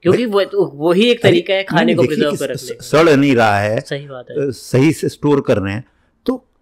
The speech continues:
Speaker 1: कुछ ना कुछ सिस्टम
Speaker 2: दे-,
Speaker 1: जरूर
Speaker 2: देखिए,
Speaker 1: होगा।
Speaker 2: तो कितनी इवॉल्व्ड सोसाइटी रही होगी।
Speaker 1: हम्म।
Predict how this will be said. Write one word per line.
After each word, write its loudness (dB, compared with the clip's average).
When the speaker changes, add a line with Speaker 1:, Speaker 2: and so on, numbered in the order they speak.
Speaker 1:
कुछ -12
ना -4
कुछ -12
सिस्टम -4
Speaker 2:
दे-, -8
Speaker 1:
जरूर 0
Speaker 2:
देखिए, -2
Speaker 1:
होगा। -14
Speaker 2:
तो -6
कितनी -4
इवॉल्व्ड 0
सोसाइटी -8
रही -12
होगी। -20
Speaker 1:
हम्म। -18